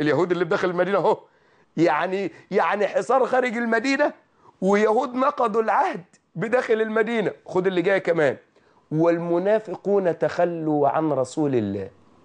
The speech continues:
"إن بيوتنا عورة". والله يقول: "وما هي بعورة، إن يريدون إلا فرارا".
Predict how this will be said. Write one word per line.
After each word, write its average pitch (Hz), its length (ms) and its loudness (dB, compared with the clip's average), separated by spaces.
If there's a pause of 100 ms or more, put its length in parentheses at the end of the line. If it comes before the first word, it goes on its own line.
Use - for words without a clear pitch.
(760)
"إن 202 180 4
بيوتنا 185 540 0
عورة". 170 340 -4 (1120)
والله 190 320 2
يقول: 226 280 0
"وما 285 260 2
هي 262 240 0
بعورة، 208 520 0 (340)
إن 294 120 0
يريدون 262 480 2
إلا 302 360 0
فرارا". 247 540 2